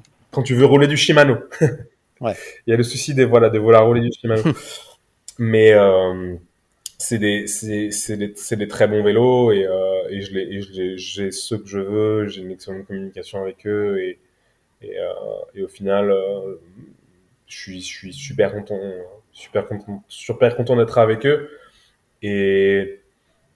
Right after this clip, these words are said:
Speaker 1: et je pense que en plus, euh, bah mon, mon image et leur image, ça colle bien, tu vois, parce que si, imagine, j'étais pas chez, j'étais pas chez ces,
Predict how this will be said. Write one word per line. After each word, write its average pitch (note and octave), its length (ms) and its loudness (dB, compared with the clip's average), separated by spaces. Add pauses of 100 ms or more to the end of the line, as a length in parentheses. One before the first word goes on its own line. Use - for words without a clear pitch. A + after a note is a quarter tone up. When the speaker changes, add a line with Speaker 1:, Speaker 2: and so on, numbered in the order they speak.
(580)
Speaker 1:
et B2 80 2
je A#2 120 -4
pense D#3 240 8
que C#3+ 200 6
en C#3 100 8
plus, - 580 -4 (640)
euh, G#2 760 4 (1300)
bah B2 200 8
mon, C#3+ 520 2
mon C#3 240 4
image D3+ 460 6 (1040)
et A2 80 0
leur A#2+ 240 10
image, B2+ 380 4 (340)
ça - 220 -4
colle C3 260 2
bien, C#3 280 4
tu C#3 120 -10
vois, G2+ 240 -2
parce F#2+ 160 -8
que - 80 -14
si, A2+ 400 -8
imagine, A#2+ 360 2
j'étais A#2 220 -2
pas G#2+ 140 0
chez, - 160 -8 (220)
j'étais G#2+ 280 -6
pas G#2+ 120 2
chez A2+ 220 -6
ces, G2 500 -10